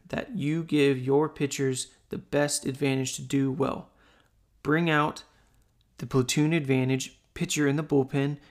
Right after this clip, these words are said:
if you've got a bunch of righties or lefties in a row. Play that. But main, another main thing is deploy Ian Anderson at home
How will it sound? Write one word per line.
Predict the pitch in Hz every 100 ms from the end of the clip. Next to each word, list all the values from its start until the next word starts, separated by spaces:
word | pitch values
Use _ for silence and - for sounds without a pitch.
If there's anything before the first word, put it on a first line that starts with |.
| -
if | 135 135
you've | 131
got | 135 135
a |
bunch | 131 135 147
of | 131
righties | 131 127 135
or | 151
lefties | 160 196 180 139
in | 131
a | 123
row. | 120 127 - _ _
Play | 156 151
that. | 139 131 - - -
But | 135
main, | 143 160 147
another | 143 165 175
main | 180 180
thing | 190 196 202 - _ _
is | - 135 131
deploy | - 127 143 156
Ian | 160 165 170
Anderson | - 151 151 143 147 143 - _ -
at | - 240
home | - 156 139 131